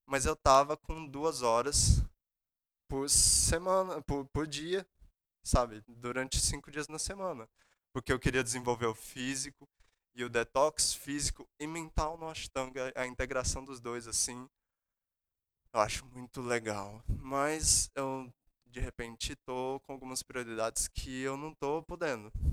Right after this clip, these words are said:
entendeu? E eu tô fazendo o melhor que posso pra continuar com, mantendo o vigor físico, mantendo a imunidade em alta, mantendo a minha prática, mesmo que pra mim eu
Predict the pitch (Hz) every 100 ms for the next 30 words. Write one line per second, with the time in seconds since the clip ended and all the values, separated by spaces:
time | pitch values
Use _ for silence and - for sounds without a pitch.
0 | - - _ _ _ 113 120 107 _ _
1 | _ - 127 123 135 135 147 170 190 175
2 | 180 - 156 - - 180 - - - 151
3 | 151 - 175 160 123 - _ _ _ _
4 | - 139 135 131 131 131 113 120 120 -
5 | - 120 120 113 123 - _ _ 131 131
6 | 135 - 127 131 127 123 123 120 120 120
7 | 110 110 110 120 117 117 120 - 120 _
8 | _ _ _ 135 127 127 - 123 131 131
9 | 135 127 131 135 135 135 127 - 117 123
10 | - - 139 123 123 123 131 120 - 127
11 | 123 131 135 139 _ _ _ _ _ _
12 | - 131 127 120 113 113